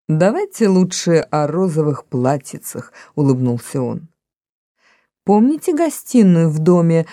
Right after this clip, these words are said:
на Эберкорн-Террас, когда мы были детьми?" спросила Роза. "Ты помнишь?" Она посмотрела на Мартина. Он кивнул. "Гостиная на Эберкорн-Террас", проговорила Делия.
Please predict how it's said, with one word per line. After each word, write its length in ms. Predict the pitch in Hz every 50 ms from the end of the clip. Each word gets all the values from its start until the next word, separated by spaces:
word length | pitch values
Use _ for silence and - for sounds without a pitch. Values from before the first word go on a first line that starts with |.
| - _ -
на 240 | 180 180 175 180 - -
Эберкорн-Террас, 1120 | 214 196 147 147 139 - - - 147 139 147 143 139 - 147 139 135 139 151 147 - -
когда 240 | - 226 233 226 269
мы 160 | 254 269 285
были 220 | 226 285 285 294 294
детьми?" 520 | 285 - 302 294 - - 220 170 135 127
спросила 560 | 131 - - - 143 139 - - 151 143 139
Роза. 360 | 139 143 139 135 127 135 131 - _ _ _ _ _ _ _ _
"Ты 100 | - 131
помнишь?" 640 | - - 143 156 214 269 320 339 - - - - _ _ _ _ _ _ _ _ _ _ _ _ _ _
Она 200 | - 208 262 311 294
посмотрела 540 | - - - - 277 254 - 262 262 254 247
на 200 | 233 240 240 220
Мартина. 580 | 180 143 131 127 - - - 139 131 127 131 - _ _ _ _ _ _ _ _ _
Он 160 | - 180 220
кивнул. 600 | 220 226 - 339 339 277 240 196 185 170 165 170 _ _ _ _ _ _ _ _ _ _ _ _ _ _ _ _ _ _ _ _ _ _ _ _ _ _ _ _ _ _ _ _ _ _ _ _ -
"Гостиная 960 | 170 160 190 214 - - - - - 285 339 330 320 311 294 285 277 262 240
на 240 | 208 196 202 196 190 190 _
Эберкорн-Террас", 1400 | 196 240 285 262 233 262 254 - - - 185 190 190 185 185 170 180 - 151 147 147 143 135 147 151 143 - - -
проговорила 600 | - 151 143 135 143 139 139 135 139 139 139 135 135
Делия. 540 | 135 147 143 139 135 139 139 139 143 139